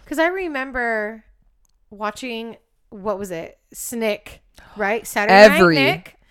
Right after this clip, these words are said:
Speaker 2: every Saturday,
Speaker 1: Every Saturday night.
Speaker 2: religiously.
Speaker 1: And it always ended with, "Are you afraid of the dark?"
Speaker 2: Of course. The
Speaker 1: And I
Speaker 2: blowing out of the candle?
Speaker 1: Yeah.
Speaker 2: Forget
Speaker 1: And
Speaker 2: it.
Speaker 1: the thing into the fire.
Speaker 2: Oh, my
Speaker 1: The stuff
Speaker 2: God.
Speaker 1: that turns the color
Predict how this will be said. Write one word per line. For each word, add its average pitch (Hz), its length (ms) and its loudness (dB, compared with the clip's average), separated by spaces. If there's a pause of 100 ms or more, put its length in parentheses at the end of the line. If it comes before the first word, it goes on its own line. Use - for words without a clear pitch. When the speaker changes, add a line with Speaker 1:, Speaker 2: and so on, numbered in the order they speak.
Speaker 2:
every 170 500 4
Saturday, 139 360 -2
Speaker 1:
Every 302 120 0
Saturday 320 420 6
night. - 180 2
Speaker 2:
religiously. 165 920 0
Speaker 1:
And 240 520 -2 (340)
it 233 180 -4
always 247 340 0
ended 262 220 -10
with, 262 120 -14
"Are 208 120 -2
you 240 140 -6
afraid 254 200 -6
of 294 80 -8
the 330 60 -8
dark?" 220 300 -2
Speaker 2:
Of 180 180 -4
course. 185 520 -4
The 180 160 -2
Speaker 1:
And 254 100 2
I 247 80 2
Speaker 2:
blowing 220 340 4
out 185 280 -2
of 180 180 -6
the 160 100 -6
candle? 220 920 -8
Speaker 1:
Yeah. 415 220 -2
Speaker 2:
Forget 175 460 -4
Speaker 1:
And 302 160 2
Speaker 2:
it. - 20 -4
Speaker 1:
the 302 320 6
thing 349 220 0
into 339 160 -2
the 330 80 2
fire. 330 520 0
Speaker 2:
Oh, 247 240 2
my 135 280 -12
Speaker 1:
The 269 140 -2
stuff 214 260 0
Speaker 2:
God. 262 60 -10
Speaker 1:
that 285 140 -2
turns 294 240 -6
the 269 80 -10
color 294 460 -4